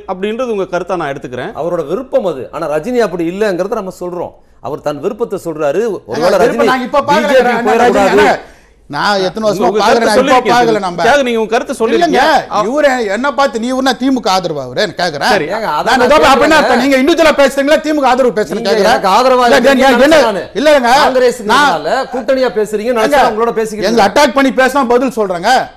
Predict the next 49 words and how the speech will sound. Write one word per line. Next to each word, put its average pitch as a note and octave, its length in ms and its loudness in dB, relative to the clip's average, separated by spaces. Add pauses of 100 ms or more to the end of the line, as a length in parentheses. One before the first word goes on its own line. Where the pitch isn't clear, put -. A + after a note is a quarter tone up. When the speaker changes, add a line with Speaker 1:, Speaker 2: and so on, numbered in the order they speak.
Speaker 2:
நான் A3+ 300 0
உங்களை A3 180 2
Speaker 3:
அண்ணன் C4 160 2
Speaker 2:
அட்டாக் D#4 140 4
Speaker 3:
சு-, C4 40 4
Speaker 2:
பண்ணல. C4+ 80 2
Speaker 3:
இல்ல, A#3+ 360 2
சு-, - 120 0
அண்ணன் B3+ 260 2
சூப்பர் C#4 280 2
Speaker 2:
நீங்க A#3+ 180 2
Speaker 3:
ஸ்டார் C4 120 6
வந்து C4 200 4
Speaker 2:
பதில் B3+ 140 2
Speaker 3:
காங்கிரஸ் C#4 300 4
அட்டாக் - 80 4
Speaker 2:
சொல்றது A#3 340 4
Speaker 3:
பண்ணி F#3+ 180 0
பேசினாரா D3 220 -6
அவரு? D3 220 -4
நான் F#3 100 -4
Speaker 2:
இல்லைங்க, A#3+ 40 -2
Speaker 3:
கேக்குறேன். F3 200 0
Speaker 2:
நீங்க G#3 440 2
என்னோட A3+ 400 2
Speaker 3:
இல்ல, D#4+ 160 2
திமுக - 20 -4
Speaker 2:
கருத்தை C#4+ 100 4
Speaker 3:
அலையன்ஸ், C#4 200 4
Speaker 2:
ஆதரிக்கிறீங்கன்னு A#3 340 -2
Speaker 3:
திமுக E4 180 2
Speaker 2:
நினைச்சேன் C#4+ 180 2
Speaker 3:
அலையன்ஸ், C#4+ 360 2 (280)
Speaker 2:
நானு. F3 180 -2
Speaker 3:
ஏங்க, G3 120 2 (400)
எங்களோட G#3+ 360 2
அலையன்ஸுக்கு C#4 340 2
ஆதரவு B3 420 4
பண்ணி A3+ 240 -4
எங்க G3 260 -2
அலையன்ஸ் A3 280 -2
லீடர் F3+ 240 -2
யாருங்க? F3+ 340 -2 (260)
இந்த E3+ 200 -4
வெற்றிக்கு A3 420 -4
காரணம் F#3+ 360 -6
யாரு? F3 400 -6 (680)
திமுக A3 400 -2
தான். D#3 200 -10